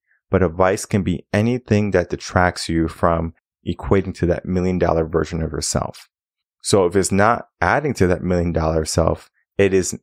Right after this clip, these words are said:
a vice, right? So we have to replace those vices with more positive things. So instead of drinking alcohol, maybe drink more water. Instead of doing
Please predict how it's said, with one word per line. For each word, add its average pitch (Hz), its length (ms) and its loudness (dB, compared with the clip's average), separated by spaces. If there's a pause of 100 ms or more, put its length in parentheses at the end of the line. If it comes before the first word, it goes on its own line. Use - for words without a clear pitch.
a 87 100 2
vice, 80 440 -4
right? 82 200 2
So - 140 0
we 92 120 2
have 104 200 0
to 87 120 -2
replace 95 380 2
those 90 260 0
vices 95 520 -2
with 87 220 0
more 87 160 -2
positive 87 640 -2
things. - 440 -10 (260)
So - 180 2
instead 95 260 2
of 90 80 -6
drinking 92 380 -4
alcohol, 92 640 0 (240)
maybe 135 220 -2
drink 135 260 -8
more 107 200 0
water. - 440 -2 (140)
Instead 95 280 0
of 92 340 2
doing 95 600 0